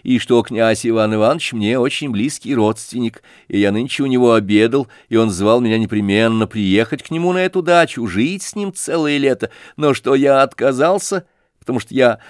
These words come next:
знаю хорошо эту дачу, несколько раз бывал на ней, и что все эти решетки и мосты для меня незанимательны, потому что я терпеть не могу роскоши,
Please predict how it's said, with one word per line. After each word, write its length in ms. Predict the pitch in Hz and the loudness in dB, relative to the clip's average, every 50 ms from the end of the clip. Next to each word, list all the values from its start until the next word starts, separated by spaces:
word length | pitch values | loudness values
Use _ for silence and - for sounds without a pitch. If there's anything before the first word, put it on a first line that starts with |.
| - - | -20 -12
знаю 360 | 110 113 127 151 131 123 123 | -6 0 2 4 4 4 4
хорошо 500 | 117 - 131 123 120 110 - - 131 170 | 2 2 2 2 2 0 0 0 0 4
эту 300 | 208 220 226 220 - 202 | 4 4 4 2 0 -6
дачу, 400 | 175 147 156 147 123 - 127 117 _ - - _ - | 0 2 2 2 2 0 -8 -8 _ -10 -20 _ -6
несколько 300 | 113 117 110 - - 117 | -4 -4 -4 -2 0 0
раз 140 | 110 98 87 | 0 0 0
бывал 520 | 87 104 101 98 101 143 190 226 226 214 | 0 0 2 4 4 4 2 2 2 0
на 60 | 170 | 0
ней, 260 | 139 123 113 98 - _ _ _ - | 0 0 0 -2 -4 _ _ _ -16
и 80 | 110 | -10
что 100 | - 135 | -8 -8
все 140 | 120 - 156 | -4 -4 -4
эти 140 | 143 - 165 | -2 -2 -2
решетки 720 | 160 170 160 - - - 208 240 247 - - - - 214 | -2 -2 -2 -4 -6 -4 -2 -2 -2 -2 -4 -12 -10 -8
и 40 | 214 | -6
мосты 460 | 208 208 233 220 - - - 220 226 | -4 -4 -4 -4 -6 -10 -10 -10 -8
для 100 | 175 190 | -6 -6
меня 220 | 185 185 190 185 170 | -6 -4 -4 -2 -2
незанимательны, 1120 | 170 175 170 139 135 143 139 131 131 127 123 139 185 220 127 226 - - 170 147 127 117 | 0 -2 -2 0 0 -2 -2 0 -2 -2 0 -2 -2 -2 -4 -6 -6 -6 -6 -4 -4 -6
потому 200 | - - 117 123 | -8 -8 -10 -10
что 120 | 110 - 113 | -8 -4 -2
я 160 | 120 110 - - - _ _ | -2 -2 -2 -4 -20 _ _
терпеть 540 | - - 160 135 117 - 131 127 120 - - | 0 2 2 2 2 2 0 0 0 0 -4
не 80 | 151 | -4
могу 360 | 165 175 180 165 156 170 165 151 | -2 -2 -2 -2 0 0 2 4
роскоши, 600 | 143 143 123 - - - - - - - 113 | 2 2 0 -2 -6 -10 -10 -10 -6 -8 -8